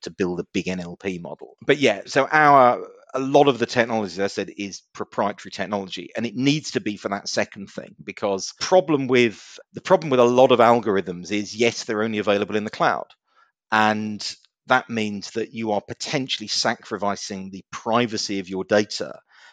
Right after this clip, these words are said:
by sending it out to a cloud provider. And a lot of our business comes from people who started off using, say, an Azure Cognitive Services or Google's speech to text A P I, and then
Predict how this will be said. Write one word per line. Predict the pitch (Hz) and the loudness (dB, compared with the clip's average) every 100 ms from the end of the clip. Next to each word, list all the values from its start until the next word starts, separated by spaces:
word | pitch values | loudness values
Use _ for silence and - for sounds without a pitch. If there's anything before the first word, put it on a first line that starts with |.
| _ | _
by | 110 | -2
sending | 101 - 117 107 98 | -2 -2 -2 -2 -6
it | - - | -6 -4
out | 107 104 - - - _ - | -4 -4 -8 -14 -14 _ -12
to | 98 | -12
a | |
cloud | - 110 98 - | -6 -4 -4 -8
provider. | 87 87 87 - | -12 -10 -10 -4
And | 120 | 0
a | |
lot | 117 131 127 | 4 4 6
of | |
our | 110 107 | 4 2
business | - 123 - 101 - | 0 -4 -4 -12 -10
comes | - 110 104 | -6 -6 -6
from | 107 92 | -10 -12
people | 101 - 90 | -12 -12 -16
who | - 104 | -14 -8
started | - - 120 117 - 104 | -6 0 2 0 0 2
off | 110 - - - _ _ _ | 2 2 -6 -20 _ _ _
using, | 92 110 117 101 104 98 92 - - _ | -8 -4 -4 0 0 0 -6 -12 -20 _
say, | - 110 98 | -4 -2 -2
an | - - | -4 -2
Azure | 104 - 98 | -2 -2 -10
Cognitive | - 110 104 87 95 | -8 -10 -10 -10 -8
Services | - 110 104 95 - 101 98 92 - - | -4 0 0 -2 -4 -4 -4 -4 -8 -6
or | 95 92 95 92 90 - | -2 0 0 0 -2 -2
Google's | 113 104 98 - | -2 -2 -4 -4
speech | - 101 - | -4 -6 -8
to | - | -10
text | - 127 117 - | -4 -4 -4 -6
A | 95 95 | -6 -6
P | 104 | -10
I, | 90 - - - _ _ _ _ _ | -8 -8 -12 -16 _ _ _ _ _
and | 110 110 101 | -2 -2 2
then | 113 110 107 101 | 4 4 0 -8